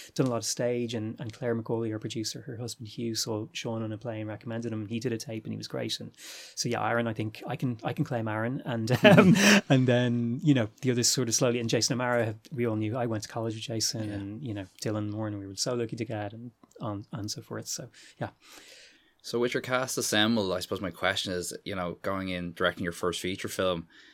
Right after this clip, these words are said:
Speaker 2: how was the shoot for you? Like, it's different. Obviously, you've done the shorts, you've done music videos. How was it to step in and go, "Okay, I have so many days to get this done,"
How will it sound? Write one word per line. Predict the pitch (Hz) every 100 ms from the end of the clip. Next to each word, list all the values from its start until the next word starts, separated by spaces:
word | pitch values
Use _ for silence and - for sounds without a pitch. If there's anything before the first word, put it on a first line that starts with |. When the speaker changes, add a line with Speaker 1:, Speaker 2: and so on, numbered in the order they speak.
| -
Speaker 2:
how | - 95
was | 87
the | -
shoot | - 90 110
for | - 117
you? | 92
Like, | 82 80 82 87
it's | - -
different. | - 98 - 90
Obviously, | 87 87
you've | 85
done | 90 85
the |
shorts, | 82 101 95 92 -
you've | 85
done |
music | 85 87 90
videos. | 85 87 87 87 85 - - - - _
How | - 101
was | 101 95
it | 95
to | 90
step | - 90 90
in | 90
and | 90
go, | 85
"Okay, | 85 87 85
I |
have | 85 -
so | - - 87
many | 85 85
days | 87 85 87 85 -
to | -
get | 90 -
this | 87 -
done," | 90 87 87 82